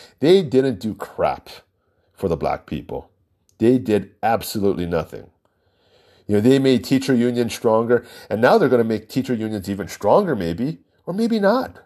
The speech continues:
I mean, who really knows? But it's just gonna go back to the status quo. What we had with President Trump, and here I am talking as though President Trump is gonna lose already. I shouldn't talk like that.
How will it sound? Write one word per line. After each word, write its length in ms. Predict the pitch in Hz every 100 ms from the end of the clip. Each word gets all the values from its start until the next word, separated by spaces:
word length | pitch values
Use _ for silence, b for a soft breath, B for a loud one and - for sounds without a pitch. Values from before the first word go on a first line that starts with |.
| _ _ b b b b _
I 60 | 165
mean, 100 | 165
who 140 | 175
really 240 | 196 220 202
knows? 480 | 202 214 78 - - b b b
But 120 | 156 143
it's 180 | 165
just 220 | - 196 -
gonna 120 | 165
go 120 | 151
back 260 | 113 113 -
to 60 |
the 100 | 104
status 360 | - 98 85 -
quo. 400 | - 76 52 - _ _ _ - _ _ _ _ B B B -
What 140 | 151
we 140 | 214
had 280 | 135 151 160
with 220 | 139 113
President 340 | - 117 123 98
Trump, 220 | 107 -
and 140 | 104
here 180 | 117 131
I 60 | 85
am 120 | 78
talking 380 | - 92 85 85
as 80 | 80
though 100 | 82
President 400 | - 85 82 -
Trump 240 | 82 78
is 80 | 76
gonna 320 | 80 73 76 -
lose 320 | 82 85 82
already. 360 | 76 78 78 - b b b b b b b
I 140 | - 127
shouldn't 280 | 131 85
talk 280 | - 78 85
like 160 | 80 -
that. 240 | - -